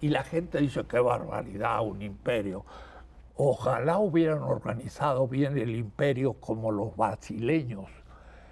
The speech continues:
Los brasileños en el mil ochocientos veintiuno hicieron el Imperio Brasil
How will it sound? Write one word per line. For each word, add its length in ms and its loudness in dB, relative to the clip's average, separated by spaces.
Los 240 0
brasileños 800 2
en 120 2
el 100 2
mil 200 4
ochocientos 760 2
veintiuno 580 2
hicieron 440 2
el 120 4
Imperio 440 0
Brasil 440 -2